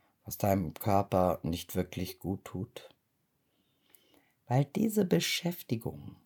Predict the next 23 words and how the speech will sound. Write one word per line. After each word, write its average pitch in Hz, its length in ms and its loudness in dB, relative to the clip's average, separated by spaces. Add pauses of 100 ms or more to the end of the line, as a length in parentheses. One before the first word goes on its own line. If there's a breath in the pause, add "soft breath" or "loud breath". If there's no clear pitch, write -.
(320)
sich - 300 -8
für 117 160 -2
dich - 520 0
gut 226 380 0
und 156 400 -2
richtig - 540 -6
anfühlen - 640 -10
werden - 400 -16 (1400 soft breath)
und - 140 -8
deine 78 280 -2
Zeit - 680 2 (480)
gut 151 420 2
für - 240 -8
dich - 580 -6 (320)
genutzt - 640 -4
wird. - 360 -12 (2750)
Und 113 200 -2
so 147 140 8
wirst 170 280 8
du 156 240 8
zwischen 175 480 4
deinen 127 340 6
Mahlzeiten 165 1040 2